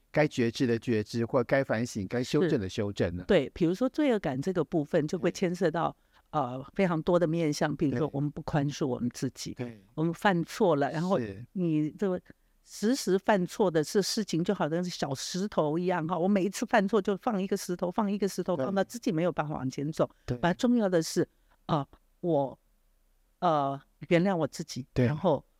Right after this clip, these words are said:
Speaker 2: 我从今不再犯。
Speaker 1: 是。
Speaker 2: 哎，要鼓励自己。那至于我们，呃，伤害到别人的部分，
Speaker 1: 是。
Speaker 2: 你看我们得，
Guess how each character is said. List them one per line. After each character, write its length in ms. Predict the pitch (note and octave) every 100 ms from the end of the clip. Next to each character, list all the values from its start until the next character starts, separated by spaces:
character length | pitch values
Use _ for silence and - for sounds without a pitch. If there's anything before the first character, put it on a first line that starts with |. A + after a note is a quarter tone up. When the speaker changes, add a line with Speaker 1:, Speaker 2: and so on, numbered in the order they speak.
| _
Speaker 2:
我 200 | - D3+ - _ _ _
从 200 | - D#3
今 200 | D#3 D#3+
不 100 | D3+
再 180 | D3+ C#3+
犯。 300 | - D3+ E3 -
Speaker 1:
是。 380 | - - D3 A#2+
Speaker 2:
哎， 280 | G#3 F#3+ D3+
要 180 | F#3+
鼓 280 | G#3+ - D3
励 180 | F#3+ C#4+
自 180 | G#3 G3+
己。 220 | - G#2
那 140 | F#3+ C#4
至 220 | - E4
于 100 | B3
我 160 | F#3 D3+
们， 260 | F3+ A3+ - _ _ _
呃， 180 | E3 D#3+ -
伤 220 | - A#3+
害 200 | A#3 G#3+
到 100 | F3
别 220 | D#3 D3+
人 120 | D#3
的 80 | D#3
部 220 | D3+ D#3
分， 220 | C3+ D#3 A#2
Speaker 1:
是。 60 |
Speaker 2:
你 60 | D3
看 220 | F3+ C#3+
我 120 | B2
们 200 | D3+ D#3
得， 220 | E3 D3+